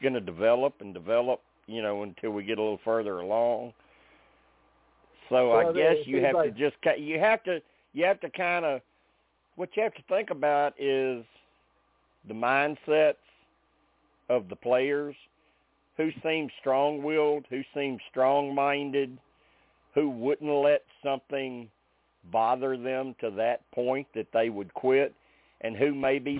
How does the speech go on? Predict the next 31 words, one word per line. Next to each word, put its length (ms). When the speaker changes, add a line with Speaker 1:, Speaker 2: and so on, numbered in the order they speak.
Speaker 1:
vulnerable 600
to 140
that, 340
who 200
might, 420
who 100
Speaker 2:
Right. 120
Speaker 1:
might 280
could 240
get 140
under 340
some 160
pressure 420
and 200
say, 340
"I, 80
I 140
can't 320
do 180
this 200
no 120
more." 300
Speaker 2:
And 120
when 220
you 180
said 200
it 80
originally, 460
I 140
thought 340
Carla, 460